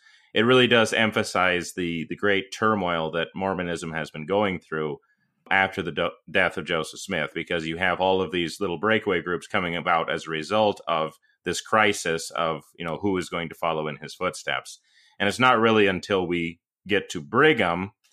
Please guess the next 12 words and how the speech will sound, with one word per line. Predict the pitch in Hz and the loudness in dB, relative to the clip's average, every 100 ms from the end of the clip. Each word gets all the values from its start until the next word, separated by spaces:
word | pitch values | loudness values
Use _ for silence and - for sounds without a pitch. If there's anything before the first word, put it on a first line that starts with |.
| - _ | -20 _
and | 85 87 76 | -8 -8 -6
who | 87 98 | -2 0
we're | 90 | 0
gonna | 95 87 | 0 0
cover | - 98 90 | 0 0 0
in | |
the | 82 | 0
next | 98 110 - | 0 0 0
segment, | 87 80 76 78 - _ _ - | 0 0 -2 -6 -8 _ _ 0
that | 98 | 2
we | 95 | 2
have | 95 101 92 85 | 2 2 2 0